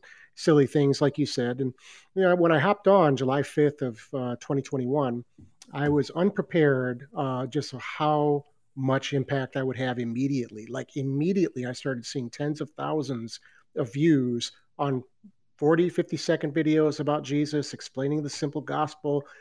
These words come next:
inviting people to pray a prayer of faith, and then indicate that they prayed that prayer of faith in the comments. I then began to go live, migrating my community into, um, live dialogues where I would preach and an-, answer questions.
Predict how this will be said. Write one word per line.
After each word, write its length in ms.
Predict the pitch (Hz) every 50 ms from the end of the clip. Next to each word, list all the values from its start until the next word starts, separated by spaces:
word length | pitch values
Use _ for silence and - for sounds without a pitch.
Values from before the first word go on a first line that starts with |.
| - - 147
inviting 340 | 131 113 135 139 147 147
people 300 | 139 - 160 151 - 156
to 60 | 160 156
pray 240 | - - 147 147
a 40 | 147
prayer 280 | 143 - - 156 139 143
of 80 | 139
faith, 300 | - - 151 147 143 139 139 - - _ - -
and 120 | 160 156
then 140 | 160 160 165 - -
indicate 500 | 220 269 285 311 - - - 147 139 -
that 140 | - - -
they 80 | 156
prayed 300 | 147 151 - 147 143 135
that 160 | 139 131 -
prayer 160 | - - 143 135
of 80 | 131 -
faith 220 | 143 131 123 -
in 80 | 123 123
the 60 | 123
comments. 520 | - - 151 151 139 120 117 - - - _ - - - - - _ -
I 80 | 135
then 200 | 123 143 147 151
began 320 | 143 147 131 139 151 147 143
to 80 | 147
go 120 | 127 139 131
live, 600 | 131 123 127 127 131 131 139 147 151 160 151 - _ _ _ _ -
migrating 520 | 139 131 135 143 139 139 147 147 139 139 143
my 140 | 139 139 131
community 520 | - - 143 147 143 147 135 139 139 139
into, 500 | 139 135 - - 139 135 131 127 135 - -
um, 320 | 147 131 127 123 120 123 - _ _ _ _
live 380 | - 143 139 143 151 156 156 135
dialogues 640 | 131 151 151 156 156 156 156 151 151 151 147 147 -
where 160 | 135 135 139
I 60 | 139 139
would 220 | 139 127 - -
preach 360 | - 202 196 190 - - - - - - _ _ -
and 100 | 131 131
an-, 300 | 185 151 139 143 143 143 - -
answer 320 | 143 143 147 143 - -
questions. 640 | - - - 147 139 - - - 139 135 127 -